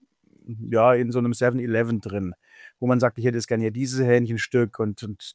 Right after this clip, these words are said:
da mal die Pommes oder was immer auch. Ähm, also da, das haben wir wirklich oft genommen und das haben wir auch oft gehört, dass andere Europäer das auch machen. Wir haben aber auch versucht, immer mal wieder, äh, dann japanisch essen zu gehen. Also was da sehr beliebt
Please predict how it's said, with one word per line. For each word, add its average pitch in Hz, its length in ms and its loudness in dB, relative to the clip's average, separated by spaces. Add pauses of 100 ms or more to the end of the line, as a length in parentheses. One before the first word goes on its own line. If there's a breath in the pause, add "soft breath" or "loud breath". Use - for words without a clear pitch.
da 113 160 -2
mal 120 160 0
die 113 80 -4
Pommes 120 500 -2
oder 110 160 -4
was 107 180 -6
immer 113 280 -4
auch. 95 320 -16 (560 soft breath)
Ähm, 127 500 -2 (460)
also 147 140 -2
da, 160 320 10
das 160 280 0
haben 175 160 4
wir 156 160 4
wirklich 156 260 -6 (100)
oft - 640 -2
genommen 156 460 2
und 135 60 -2
das - 220 -8
haben 139 160 -2
wir 135 80 0
auch 127 80 -2
oft - 240 -8
gehört, 123 360 -2
dass 123 120 -8
andere 127 260 -4
Europäer 123 540 -2
das 120 200 -6
auch 143 340 -2
machen. 139 420 0 (400 loud breath)
Wir 139 180 2
haben 156 340 4
aber 160 220 2
auch 151 200 0
versucht, 143 1120 -2
immer 170 220 0
mal 160 240 2
wieder, 151 420 4
äh, 131 220 -2
dann 131 200 -4
japanisch 127 600 -4
essen - 320 -8
zu - 160 -12
gehen. 151 360 -2
Also 135 200 0
was 131 140 -2
da 135 120 -4
sehr 127 220 0
beliebt 123 520 -8